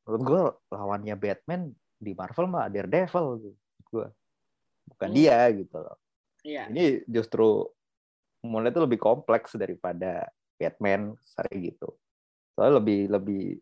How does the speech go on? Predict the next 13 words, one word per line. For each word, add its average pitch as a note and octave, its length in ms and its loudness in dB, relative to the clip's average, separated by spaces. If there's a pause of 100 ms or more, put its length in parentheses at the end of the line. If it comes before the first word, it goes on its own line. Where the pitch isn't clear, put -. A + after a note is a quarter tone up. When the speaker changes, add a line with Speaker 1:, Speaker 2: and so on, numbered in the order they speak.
(140)
Speaker 1:
psychological G2 960 0
juga. A2+ 400 -4 (1700)
Banyak, G2+ 340 -2 (140)
banyak G2 400 2
apa - 180 0
ya? G2 100 4
Banyak A2+ 300 4
komiknya C3 400 2
itu F#3+ 160 4
yang, B2 220 2 (400)
yang A#2 260 2
justru A#2+ 380 0
dia, B2+ 480 0